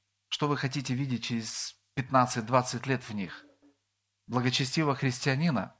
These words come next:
или просто богатого, успешного человека? Разные вещи. Не получится, чтобы это было два в одном. Не получится. У мира одни стандарты,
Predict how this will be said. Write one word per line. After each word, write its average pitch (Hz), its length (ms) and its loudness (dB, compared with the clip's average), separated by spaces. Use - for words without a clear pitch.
или 117 100 -4
просто 135 300 -2
богатого, 117 480 4
успешного 123 460 -2
человека? 113 640 -2
Разные 127 380 2
вещи. 120 360 -2
Не 156 140 4
получится, 170 540 2
чтобы 110 260 -2
это 110 120 0
было 110 220 2
два 107 220 4
в 98 60 -2
одном. 92 400 -4
Не 175 120 2
получится. - 640 0
У 139 80 0
мира 175 280 8
одни 160 240 4
стандарты, 101 680 2